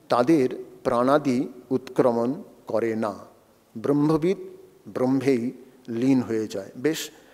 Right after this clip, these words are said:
তাহলে তাদের ক্ষেত্রে দেহত্যাগটা কীরকম? সাপ যেমন খোলস ছাড়ে, খোলস যেমন পড়ে থাকে, তাদের দেহ তেমনি প্রারব্ধ শেষ,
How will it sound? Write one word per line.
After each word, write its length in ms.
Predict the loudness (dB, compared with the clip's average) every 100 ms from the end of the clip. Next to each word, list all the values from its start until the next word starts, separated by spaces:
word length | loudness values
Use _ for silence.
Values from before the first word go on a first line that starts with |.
| _ -4
তাহলে 220 | 0 2
তাদের 320 | 4 4 4
ক্ষেত্রে 420 | 2 -4 0 -2
দেহত্যাগটা 680 | 0 0 -2 -4 -6 -4 -8
কীরকম? 500 | -6 -2 -2 -2 -8 -12 -14
সাপ 360 | -12 -4 -2 -4 -6
যেমন 260 | -6 -6 -8
খোলস 540 | -6 -4 -4 -6 -12
ছাড়ে, 240 | -16 -18 -20 _ _ _ _ _ _ _ _ _ -6
খোলস 440 | 4 8 8 6
যেমন 220 | 4 2 2
পড়ে 180 | 2 2
থাকে, 320 | 0 -6 -8
তাদের 420 | 0 2 2 0 0
দেহ 260 | 0 -2
তেমনি 460 | 0 0 0 -2 -4
প্রারব্ধ 640 | -2 2 4 2 0 -4
শেষ, 480 | 0 4 4 2